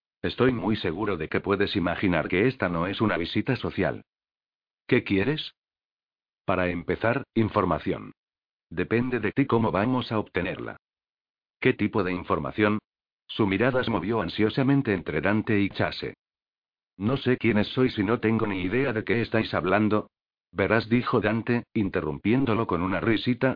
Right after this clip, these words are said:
"las preguntas absurdas son realmente un mal comienzo". Mientras la mano derecha del humano se deslizaba en el hondo bolsillo de su chaleco acolchado,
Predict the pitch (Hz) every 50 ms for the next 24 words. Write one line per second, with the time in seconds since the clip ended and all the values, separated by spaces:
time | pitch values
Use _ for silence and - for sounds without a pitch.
0 | _ - - 95 95 - - - 73 90 113 110 95 - 127 - 92 80 - -
1 | 113 117 117 113 110 101 - - 117 117 120 110 92 92 90 101 110 98 92 107
2 | 110 107 104 123 113 104 90 90 113 127 139 - - 98 98 95 80 69 - -
3 | - - - _ _ _ _ _ _ _ _ - 85 87 92 95 92 87 95 87
4 | 80 80 69 71 85 98 107 110 101 92 98 95 110 117 - 127 107 95 90 87
5 | 82 82 101 113 110 107 104 - - 127 95 87 78 - 82 82 - - 107 113
6 | 110 104 98 92 92 87 92 107 110 107 110 107 90 85 78 - - - 117 110
7 | 117 113 104 107 104 - 101 - - 73 76 92 120 120 - 110 98 92 - 98
8 | 85 - - - 110 107 110 113 113